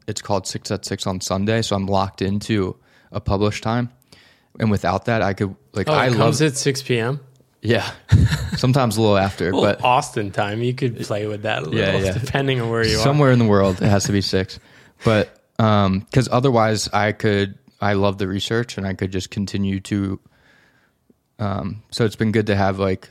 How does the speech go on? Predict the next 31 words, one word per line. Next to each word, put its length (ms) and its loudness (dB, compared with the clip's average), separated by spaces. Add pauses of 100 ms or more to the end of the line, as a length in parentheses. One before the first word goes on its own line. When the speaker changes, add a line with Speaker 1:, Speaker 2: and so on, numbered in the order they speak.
Speaker 1:
the 140 -4
newsletter 500 2
as 120 -2
a 60 -4
forcing 440 -4
function 420 -4
to, 100 -4
like, 160 -2
publish 320 -2
stuff 300 -2
and 80 -6
get 120 -6
feedback. 580 -6 (440)
And 160 -8
then 140 -6
some 160 -6
of 40 -6
the 80 -2
article 360 -2
stuff 560 -6
I 80 -8
take 220 -8
more 180 -6
time 280 -8
on, 260 -6
but, 300 -8 (880)
um, 460 -10 (140)
yeah, 180 2
I'm 100 0
just, 200 -2
like, 300 -2